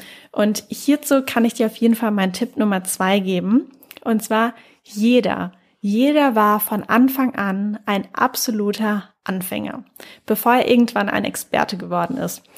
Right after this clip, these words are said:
Es gibt ja auch diesen, ähm, diese Redewendung, "Es ist noch kein Meister vom Himmel gefallen." Und das geht so ziemlich Hand in Hand mit dem, was ich davor gesagt habe. Egal was, jeder hat am Anfang einfach die Herausforderung gehabt,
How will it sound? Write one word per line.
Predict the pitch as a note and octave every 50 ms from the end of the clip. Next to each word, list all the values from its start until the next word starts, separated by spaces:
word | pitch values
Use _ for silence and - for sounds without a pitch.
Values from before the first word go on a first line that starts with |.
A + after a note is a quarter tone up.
| - - - - -
Es | - A3 G#3
gibt | - D4 C#4+ - -
ja | C#4+ - - G#3+ A3+
auch | A3 -
diesen, | - - A#3 A3 G#3 G#3 - G#3 G3+ G3 F#3+ - -
ähm, | G3+ F#3+ F#3+ F#3 F#3 G3
diese | - A3 G3+ G3+ G3+ F#3
Redewendung, | G3+ A3+ B3+ C4 A3+ G#3 G#3+ A3 A3 A3 G#3+ -
"Es | - G#3 -
ist | - A#3 - -
noch | A3 F#3+ F#3
kein | - - G#3 G#3+ A3 G#3+
Meister | G3+ F#3+ G3+ A3 G#3+ - - G#3 G3
vom | - G3 F#3+ F3
Himmel | F3+ G#3+ A3 G#3+ G3+
gefallen." | F#3+ F3+ F3+ - F#3+ F3+ F3+ G3 A3+ C4+ C#4 - - - - - - _ -
Und | G#3+ A3 G#3+
das | C4+ C#4 - - -
geht | - B3 A#3 -
so | - A3+
ziemlich | A3 - B3 A#3 A3+ A3 - -
Hand | - G#3+ G#3+ -
in | - G3+ D#3 -
Hand | G#3 G3+ A#3+ -
mit | G3 F#3+ G3
dem, | F#3+ F#3+
was | F#3 F#3 F#3
ich | G#3 -
davor | - G3+ F#3 - G3+ G3+
gesagt | G3 F#3 F#3 - - F#3 -
habe. | F#3 F#3+ - _ - - - - - _ _ _ _ -
Egal | A#3 A#3 A#3 A3+ A#3+ C4 C#4 A#3
was, | G#3 F#3+ F#3 F#3 - - A3+ -
jeder | A3+ A#3 C4 C4+ B3 G3+ F3+
hat | G3+ G#3 -
am | G3+ - -
Anfang | - G#3+ A3+ A3 - - G#3+ G3+ G#3 G#3 G3+ G#3+ C#4+ _ _ _ _ _ _ _ _ _ _ _ _ _ _ _ _ _ _ _ _ _ _ _ _ _ _ _ _ -
einfach | G#3+ F#3+ G#3+ A#3 - - - A#3+ C4+ - -
die | - B3 A#3
Herausforderung | A3 G#3 G#3+ G3+ C4 - - - A3+ G3+ F#3+ F#3+ G3 G3
gehabt, | F#3+ - F#3 F#3 G#3+ A3+ - -